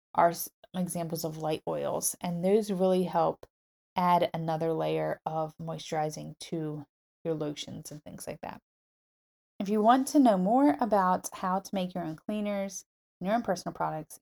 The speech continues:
go to w w w dot simple living d i y dot com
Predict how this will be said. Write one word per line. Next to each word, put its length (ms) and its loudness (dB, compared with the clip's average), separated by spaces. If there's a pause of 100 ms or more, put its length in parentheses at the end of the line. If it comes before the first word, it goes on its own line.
(120)
go 400 6
to 140 -10
w 340 0
w 320 2
w 540 -4 (100)
dot 200 -6
simple 420 2
living 400 0
d 200 -2
i 140 2
y 440 -4 (120)
dot 320 -6
com 260 -8